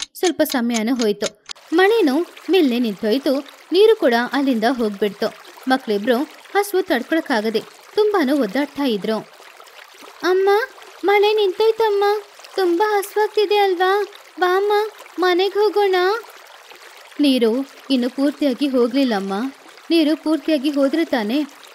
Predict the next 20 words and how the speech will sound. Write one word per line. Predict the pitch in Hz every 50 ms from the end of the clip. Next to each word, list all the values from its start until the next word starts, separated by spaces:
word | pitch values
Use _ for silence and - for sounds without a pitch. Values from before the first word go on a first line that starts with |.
| -
ನಾವಿಲ್ಲಿಂದ | 320 349 349 311 302 269 277 262 254
ಹೋಗಕ್ಕಾಗೋದು. | 294 285 262 226 214 294 285 - 240 226 202 202 202 202 269 277 277 - - - - - - -
ಇವಾಗ | 285 302 262 262 233 220 269 294
ಈ | 302 294
ಸುರಕ್ಷಿತ | 277 - 269 226 254 - - 294 - 302
ಜಾಗನ | 247 277 277 254 226 262 254 262 254 226
ಬಿಟ್ಟು | 247 240 - - 277 254 - - - - - - - -
ಎಲ್ಲಾದ್ರೂ | 302 277 247 247 240 214 269 294
ಹೋದ್ರೆ | 262 269 233 226 233 262 254 214 226 277 269 - - - - - - 277
ನಮ್ಗೆ | 277 269 262 240 226 277
ಪುನಃ | 277 - 285 240 240
ಏನಾದ್ರೂ | 262 277 277 277 277 269 247 277
ಕಷ್ಟ | - - 262 - - 302
ಬರ್ಬೋದಲ್ವಾ?" | 262 240 240 226 220 247 247 240 240 233 208 214 214 233 277 294 - - - - - - - - - - - - - - - - - -
"ಅಮ್ಮ, | 233 233 226 233 254 277 277 269 269 - - - - - -
ಅಲ್ಲ್ | 262 254 247 240
ನೋಡಮ್ಮ, | 233 233 233 262 277 285 285 285 277 277 285 - - - - - -
ಅಲ್ಲಿರೋ | 254 269 277 262 247 233 262 277
ಮರದ | 277 262 240 233 247 254 240
ಹತ್ರ | 269 262 247 - -